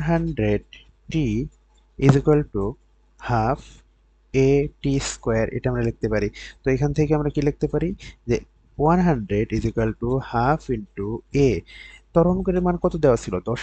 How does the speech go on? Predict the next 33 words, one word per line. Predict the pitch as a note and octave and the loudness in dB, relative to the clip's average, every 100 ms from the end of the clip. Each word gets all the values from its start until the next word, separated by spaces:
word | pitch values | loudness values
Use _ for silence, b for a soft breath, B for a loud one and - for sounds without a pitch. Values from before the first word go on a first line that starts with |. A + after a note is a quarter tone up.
| B2+ | -6
meter | A2+ B2 C3+ | 0 0 2
per | B2+ | 0
second। | D3 D#3+ F3+ | -2 -4 -6
তো | C3 | -4
এখানে | C3 B2+ | -2 0
কি | C3 | 0
লিখতে | A2+ A2 | -2 -2
পারি? | G#2 F#2 G#2+ | -2 -2 -2
দশ | C3+ - - | -2 -4 -10
into | G#2 - G3 - _ _ _ | -10 -4 -6 -6 _ _ _
T, | - - B B | -8 -8 B B
ঠিক | - A3 | -2 -2
আছে? | - - B B C3+ | -2 -6 B B 0
Ultimately | D3+ D3 C#3+ C#3+ | 2 0 -2 -4
তুমি | C#3+ C3+ C#3 | -2 0 0
যদি | B2 | 0
এটাকে | A2 A2 A2+ | -2 -4 0
ক্যালকুলেশন | A2 A2+ A2+ C3+ C3 | 0 0 -4 -4 -2
করো, | G#2 F#2 | -2 0
তাহলে | G2+ G2+ | -4 -4
এখান | G#2+ | -4
থেকে | A2 A2 | -4 -4
তুমি | A2+ | -4
টি | D3+ D#3 | 0 2
এর | C#3 | 2
মান | G#2+ | 0
পেয়ে | G2 F#2 | -2 -2
যাবে, | F#2 | -4
এবং | F#2 - | -6 -4
টি | A2+ | -2
এর | G#2+ | -2
মানটা | G#2 A2 G#2 | -4 -4 -2
হবে | G2+ | 0